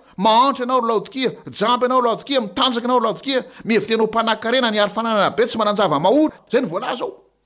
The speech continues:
Dia ahoana ny fampitandremana? Mibeba, mividiana fitafiana fotsy. Mba hitafianao, mba tsisy ho nenatra ao. Mividiana volamena voadio tamin'ny afo, mba hanan-karena ianao.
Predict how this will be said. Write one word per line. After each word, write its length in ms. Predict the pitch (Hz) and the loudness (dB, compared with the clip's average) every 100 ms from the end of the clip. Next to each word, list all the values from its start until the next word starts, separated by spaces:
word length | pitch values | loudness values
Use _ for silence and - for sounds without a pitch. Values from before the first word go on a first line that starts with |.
| _ | _
Dia 80 | - | 0
ahoana 160 | 285 302 | 2 4
ny 40 | |
fampitandremana? 560 | 294 294 277 285 233 185 | 2 0 0 2 0 -4
Mibeba, 600 | 151 127 220 208 220 262 - _ _ | -12 0 0 2 0 0 -10 _ _
mividiana 680 | 220 147 117 214 262 262 254 | -4 -4 0 2 4 0 -2
fitafiana 480 | - 220 208 220 208 | -6 -8 -6 -6 -8
fotsy. 400 | - 269 - - _ _ - _ - - | -6 -4 -4 -6 _ _ -20 _ -20 -4
Mba 100 | 160 | 0
hitafianao, 720 | 214 214 220 208 226 220 285 | 0 0 -2 -4 -4 0 0
mba 120 | 247 | 0
tsisy 240 | 185 - 233 | 0 0 0
ho 60 | |
nenatra 360 | 214 214 208 247 | -2 0 0 0
ao. 260 | 269 - _ | -2 -6 _
Mividiana 320 | 160 143 240 247 | -10 0 0 0
volamena 340 | 143 170 202 | -2 -2 -2
voadio 180 | 131 147 | -2 -2
tamin'ny 320 | 202 190 196 | -2 -2 0
afo, 280 | 254 277 196 | 0 -2 -4
mba 140 | 190 | -2
hanan-karena 460 | 196 185 208 240 254 | -2 -4 -2 0 0
ianao. 280 | 247 262 | 0 -2